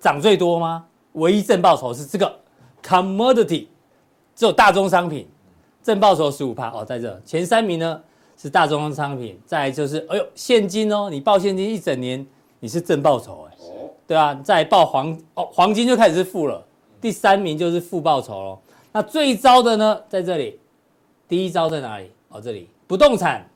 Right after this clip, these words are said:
Speaker 1: 今年跌了三成，哦，前三季啊，对不起。再来是这个是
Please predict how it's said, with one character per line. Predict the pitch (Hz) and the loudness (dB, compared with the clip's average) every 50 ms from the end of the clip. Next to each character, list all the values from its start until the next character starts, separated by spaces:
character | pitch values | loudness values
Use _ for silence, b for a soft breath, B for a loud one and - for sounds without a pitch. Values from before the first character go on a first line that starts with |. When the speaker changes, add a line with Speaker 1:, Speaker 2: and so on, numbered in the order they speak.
| _ _ _ _ _ _ | _ _ _ _ _ _
Speaker 1:
今 | _ - 170 | _ -10 -8
年 | 165 156 139 135 131 | -8 -6 -8 -8 -8
跌 | - 120 120 | -10 -8 -8
了 | 127 123 | -8 -10
三 | 120 - 127 117 120 117 | -8 -10 -12 -12 -12 -14
成， | 117 110 90 80 80 _ _ | -18 -20 -20 -20 _ _ _
哦， | 101 95 95 | -20 -20 -18
前 | - - 139 135 | -12 -10 -10 -8
三 | 139 160 151 147 139 | -6 -8 -8 -8 -10
季 | - 135 123 | -10 -12 -12
啊， | 101 | -10
对 | 98 113 | -10 -10
不 | 113 110 | -10 -12
起。 | 110 - - _ _ b b b b b b b b b | -12 -18 -20 _ _ b b b b b b b b b
再 | _ 220 196 | _ 2 2
来 | 190 | 2
是 | 185 165 214 208 202 196 | 2 2 2 2 2 2
这 | 175 160 208 | 2 0 -2
个 | 180 185 175 | -2 -2 -4
是 | 170 - - 196 185 185 180 170 160 151 147 135 113 | -4 -6 -6 -4 -4 -2 -4 -4 -4 -6 -6 -8 -10